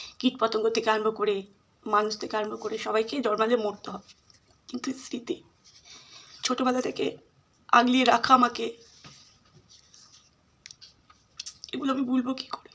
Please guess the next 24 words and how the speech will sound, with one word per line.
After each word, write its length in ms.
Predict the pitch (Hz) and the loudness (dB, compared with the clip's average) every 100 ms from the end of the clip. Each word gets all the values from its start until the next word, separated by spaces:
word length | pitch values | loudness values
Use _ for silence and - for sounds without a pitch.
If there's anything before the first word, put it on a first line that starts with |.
| _ _ _ _ _ - - - - _ - - - - - - - | _ _ _ _ _ -20 -20 -20 -20 _ -20 -16 -14 -12 -14 -16 -6
আমি 120 | - 277 | -4 0
ঘুমাতে 320 | 254 285 311 | 0 0 0
পারছি 400 | - 254 - 269 | 0 -2 -2 -2
না, 160 | 254 269 - - _ _ _ _ - | -2 -6 -12 -20 _ _ _ _ -10
চোখের 240 | - - 311 | -2 0 2
সামনে 300 | 294 294 349 | 2 0 -2
ওই 100 | 339 | 2
দৃশ্যটা 460 | 262 277 262 277 | 2 2 2 4
আমার 140 | 262 269 | 4 2
চোখের 300 | - - 339 | -2 -2 0
সামনে 320 | 330 302 320 | 0 0 0
আমার 160 | 330 | 0
উঠে 260 | 320 269 330 | 0 0 2
আসছে। 380 | 320 - - 480 - - - - - - - - _ _ _ - - - - - - - _ _ _ _ - _ _ _ - - - - - | 2 -2 -10 -10 -10 -20 -20 -20 -20 -20 -18 -18 _ _ _ -16 -6 -6 -6 -14 -20 -20 _ _ _ _ -20 _ _ _ -18 -18 -18 -12 -4
যখন 200 | - 359 | 0 2
ঠাকুমাকে, 400 | - 269 262 277 | 2 6 6 6
যখন 280 | 269 320 | 2 0
শ্মশানে 600 | 330 - 262 262 240 240 262 | -4 0 4 6 8 6 6
গেছিলাম, 360 | 247 277 285 | 6 6 4
ঠাকুমাকে 380 | 277 226 254 254 | 6 4 2 0
যখন 220 | 277 277 - - _ _ _ _ _ - _ - | -4 -6 -8 -16 _ _ _ _ _ -20 _ -4
আগুনের 340 | 214 247 285 | -2 2 4
মধ্যে 220 | 262 330 | 4 6
ঢোকাচ্ছিল 540 | 262 240 311 - 262 | 6 4 2 -2 0